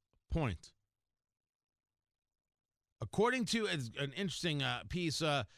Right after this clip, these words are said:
David Ignatius of the Washington Post, uh, about Brennan, um, Trump was frightened and remains so to this day about just how much Brennan knows about his secrets. And by that,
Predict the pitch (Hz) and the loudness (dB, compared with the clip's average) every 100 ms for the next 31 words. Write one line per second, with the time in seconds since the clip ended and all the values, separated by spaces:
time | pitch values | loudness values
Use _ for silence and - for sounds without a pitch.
0 | - - 117 220 226 185 180 185 - 127 | -20 -4 0 2 4 4 4 2 0 -2
1 | 139 147 151 156 143 107 139 117 - - | -2 0 2 0 -2 0 0 -2 -8 -20
2 | _ _ 135 135 151 143 147 107 135 139 | _ _ 0 2 2 2 2 2 0 2
3 | 117 101 117 113 107 107 104 110 _ _ | 0 -2 -2 0 2 0 0 -4 _ _
4 | _ - - 226 202 160 - 190 170 143 | _ -8 0 0 2 0 4 2 2 2
5 | 143 165 190 160 180 - 156 120 120 156 | 2 2 2 2 0 0 0 0 2 4
6 | 131 101 - - _ _ 170 156 160 117 | 4 0 -6 -20 _ _ 0 4 2 2
7 | 220 208 208 190 180 127 143 175 160 165 | 0 2 2 2 2 2 2 2 4 4
8 | 156 131 143 135 110 156 139 - 95 127 | 4 2 2 2 0 0 0 -2 -4 0
9 | 127 156 170 151 139 | 2 2 4 2 2